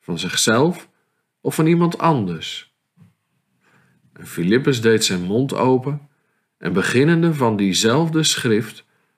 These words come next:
verkondigde hem Jezus. Alzo zij overweg reisden,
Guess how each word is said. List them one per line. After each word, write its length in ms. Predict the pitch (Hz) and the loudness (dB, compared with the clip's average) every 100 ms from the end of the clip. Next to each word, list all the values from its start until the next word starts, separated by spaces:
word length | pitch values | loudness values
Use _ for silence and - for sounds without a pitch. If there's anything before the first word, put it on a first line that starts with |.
| _ | _
verkondigde 800 | - 85 - 123 139 120 110 | -12 -8 0 2 2 0 0
hem 280 | 104 98 95 | -2 -2 -4
Jezus. 960 | 85 92 104 90 - 73 - - - _ _ _ _ _ _ _ _ _ _ _ _ _ _ - - _ | -2 2 2 2 -2 -4 -6 -6 -10 _ _ _ _ _ _ _ _ _ _ _ _ _ _ -20 -20 _
Alzo 500 | 135 139 127 135 135 | 0 2 4 4 4
zij 280 | 117 120 117 | 2 2 2
overweg 600 | 113 101 101 139 160 101 | 2 2 0 2 0 -2
reisden, 600 | 90 87 82 101 151 | -4 -4 -6 -8 -10